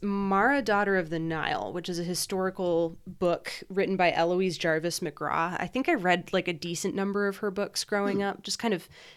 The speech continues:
Speaker 1: nineteen fifties author writing about ancient Egypt, which was perfect for me when I was reading those books. Um, Mara, Daughter of the Nile is about a young woman who, um, is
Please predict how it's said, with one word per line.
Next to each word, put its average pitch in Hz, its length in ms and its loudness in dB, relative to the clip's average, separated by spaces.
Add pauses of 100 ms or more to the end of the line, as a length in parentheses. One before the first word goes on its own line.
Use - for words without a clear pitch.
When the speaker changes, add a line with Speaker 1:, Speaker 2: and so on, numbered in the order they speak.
Speaker 1:
nineteen 277 380 6
fifties 240 420 2
author 202 440 6
writing 185 320 4
about 170 260 4
ancient 170 400 -2
Egypt, 160 640 -4 (180)
which - 220 -6
was 170 200 0 (160)
perfect - 440 -4
for 175 100 -2
me 165 140 0
when 156 140 0
I 151 80 -2
was 151 200 -6
reading 160 280 -4
those 156 200 -2
books. - 400 -2 (540)
Um, 190 420 6
Mara, 202 260 8
Daughter 202 240 8
of 190 120 4
the 180 80 2
Nile 175 360 4
is 165 200 0
about 165 580 2
a 175 300 2
young 180 400 2
woman 175 480 2 (160)
who, 170 400 2 (480)
um, 175 460 2 (280)
is 202 260 2